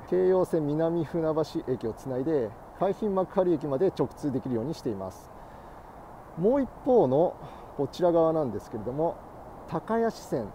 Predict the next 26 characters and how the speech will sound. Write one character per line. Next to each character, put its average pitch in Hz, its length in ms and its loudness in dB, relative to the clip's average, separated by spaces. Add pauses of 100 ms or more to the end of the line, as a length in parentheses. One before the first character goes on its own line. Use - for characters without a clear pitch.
(160)
と 185 120 2
い 131 80 -2
い 139 40 0
ま 131 120 0
し - 120 -8
て、 156 200 4 (580)
同 226 160 2
じ 208 60 0
く 151 80 -2
武 127 120 0
蔵 175 180 2
野 175 140 2
線 165 240 0
の 170 120 2
西 131 260 -2
船 151 220 0
橋 147 240 0
駅 - 180 -4
か 120 140 -4
ら 170 220 0 (1080)
京 220 160 4
葉 220 120 4
線 180 200 0
の 147 160 2 (240)
市 - 120 -16
川 220 260 2